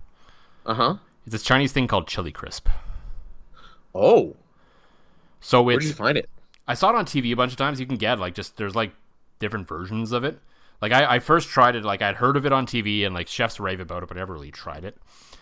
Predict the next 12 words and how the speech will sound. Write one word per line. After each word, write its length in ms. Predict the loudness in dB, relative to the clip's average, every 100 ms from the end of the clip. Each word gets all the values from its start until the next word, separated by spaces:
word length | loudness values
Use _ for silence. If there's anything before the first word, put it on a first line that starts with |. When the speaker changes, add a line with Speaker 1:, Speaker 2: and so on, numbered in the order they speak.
| _ -14
Speaker 1:
Huh. 280 | 0 2 2 0
Speaker 2:
Um, 500 | 2 4 2 -2 -10 -10
then 460 | -2 0 0 -2 -6
I 220 | -4 -4 0
had, 220 | 0 0
it's 140 | -2
on 220 | 0 2 0
the 120 | -6
burger 480 | -4 -2 0 2 0
of 120 | -2
the 80 | -8
month 600 | -10 -8 -8 -8 -12